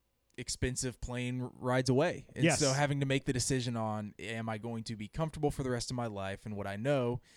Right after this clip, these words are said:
Speaker 1: and stick around what eventually will fade away? 'Cause with Woody and them staying with Bonnie, it's, they're gonna, she's gonna outgrow them and they're gonna have to go through all this again, which I did not have this foresight to see in the movie. I was very, I was digging my heels pretty heavy for Woody to go back to his friends.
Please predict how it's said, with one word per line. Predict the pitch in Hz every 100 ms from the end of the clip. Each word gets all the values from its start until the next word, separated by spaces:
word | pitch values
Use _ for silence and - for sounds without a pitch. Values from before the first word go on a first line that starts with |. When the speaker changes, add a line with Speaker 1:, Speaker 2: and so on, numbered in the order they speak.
| - -
Speaker 1:
and | 120
stick | 175 165
around | 139 131 127 117
what | 123 120
eventually | - 139 233 151 113
will | 160 254
fade | - 175 156
away? | 147 180 117 98 - _ _ _
'Cause | 147 135 - -
with | 131 127
Woody | 117 139 139
and | 135
them | 131
staying | - 123
with | 123 -
Bonnie, | 131 202 147 139
it's, | 120 - - - _ _ _ _ _ _ _
they're | 104 143
gonna, | 147 160 156 151
she's | 135 165
gonna | 156 156
outgrow | 151 151 147 214
them | 139 95 98
and | 135
they're | 139
gonna | 135
have | 131
to | 127
go | 120
through | 127
all | 113
this | 107 107
again, | 98 123 117 104 - _ - -
which | 131 131
I | 117
did | 117
not | 104
have | 104 107
this | 101 - - - _ -
foresight | 110 - 104 -
to | 107
see | - 107
in | 98
the |
movie. | 101 113 98 98
I | 98
was | 101
very, | 98 104 104 101 98 92
I | 110
was | 104 _ -
digging | - 117 107
my | 98
heels | 113 104 95
pretty | - 101
heavy | 98 107 98
for | - 110
Woody | 104 104
to | 101
go | 101 101
back | 101 -
to | 107
his | 92
friends. | - 104 95 90